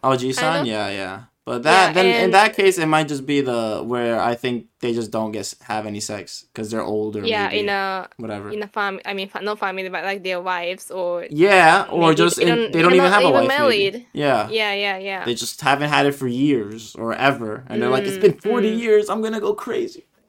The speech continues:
Speaker 1: Yeah.
Speaker 2: <laughs> I gotta touch someone.
Speaker 1: Yeah, or just psycho. Also, especially,
Speaker 2: Mm,
Speaker 1: you know what's
Speaker 2: mm.
Speaker 1: crazier?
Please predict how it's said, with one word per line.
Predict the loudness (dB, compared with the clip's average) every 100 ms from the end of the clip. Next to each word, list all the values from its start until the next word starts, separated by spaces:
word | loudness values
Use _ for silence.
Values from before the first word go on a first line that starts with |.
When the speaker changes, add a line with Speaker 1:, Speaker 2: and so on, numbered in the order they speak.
| _
Speaker 1:
Yeah. | -18 -18 _
Speaker 2:
<laughs> | -8 -6 -4 -6 -6
I | -4
gotta | -2 -2 -2
touch | -4 -6 -6
someone. | -2 4 8
Speaker 1:
Yeah, | 8 8 6 4 2
or | 2
just | -2 -2 -4 -6
psycho. | -8 -8 -6 0 0 -2 -6 -8 -12 -12 0
Also, | 2 4 6 6
especially, | 6 2 0 0 0 -2
Speaker 2:
Mm, | -2 -4 -8 -8 -2
Speaker 1:
you |
know | 0
what's | 2
Speaker 2:
mm. | 2
Speaker 1:
crazier? | 4 4 4 -2 -4